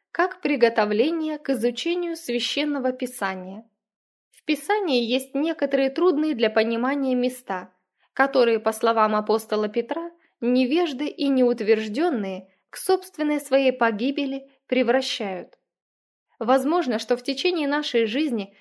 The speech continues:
мы не сможем понять и объяснить значение каждого стиха Писания, но нет ни одного вопроса, касающегося жизненно важных практических истин, который был бы покрыт тайной.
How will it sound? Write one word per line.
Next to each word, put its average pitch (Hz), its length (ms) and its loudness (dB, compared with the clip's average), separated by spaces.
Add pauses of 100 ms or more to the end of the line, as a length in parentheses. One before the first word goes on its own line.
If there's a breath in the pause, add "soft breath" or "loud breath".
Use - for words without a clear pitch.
(120)
мы 262 160 0
не 294 100 0
сможем 285 440 -2
понять 247 480 0
и 262 100 0
объяснить 240 640 0
значение 262 680 -2
каждого 220 520 -2
стиха 226 380 -4
Писания, 214 680 -6 (440)
но 233 160 2
нет 277 300 2
ни 254 120 2
одного 254 400 4
вопроса, 220 680 0 (260 soft breath)
касающегося 233 1120 0
жизненно 233 600 0
важных 233 460 -2 (280)
практических 262 800 -4 (120)
истин, 285 480 -4 (420)
который 370 420 2
был 302 240 2
бы 330 200 -2
покрыт 285 560 -4
тайной. 196 580 -6